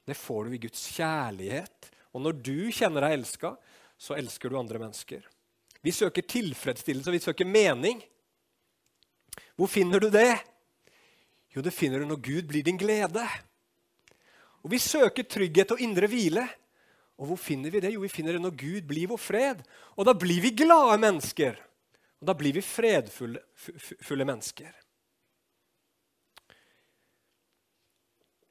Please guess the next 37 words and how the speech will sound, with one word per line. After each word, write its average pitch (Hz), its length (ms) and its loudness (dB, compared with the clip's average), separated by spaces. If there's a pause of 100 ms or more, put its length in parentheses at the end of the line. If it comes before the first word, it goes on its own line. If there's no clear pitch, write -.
(180)
Men 156 160 -4
så 190 100 -2
er 190 60 -2
spørsmålet, 160 460 -4
hvordan 165 260 -2
får 147 220 -6
man 170 100 -4
dette 160 160 -6
her 175 140 -2
i 196 80 -10
gang? 269 240 -10 (340)
Altså, 196 200 -10 (340)
hvordan 220 260 0 (640)
får 170 300 4
jeg 202 180 4
ånden 170 460 2 (500)
til 208 220 0
å 208 100 4
gjøre 196 320 8
dette 202 240 0
levende 139 340 2
for 175 120 -4
meg? 214 100 0
Hvordan 208 180 0
får 180 200 2
jeg 151 160 2
ånden 147 240 -4
til 196 160 2
å - 60 -18 (260)
herliggjøre 180 580 6
Jesus 151 320 -2
for 233 140 -8
meg? 302 320 0 (260)
Så 214 140 6
jeg 247 180 4
liksom 247 300 0
s-, - 240 -2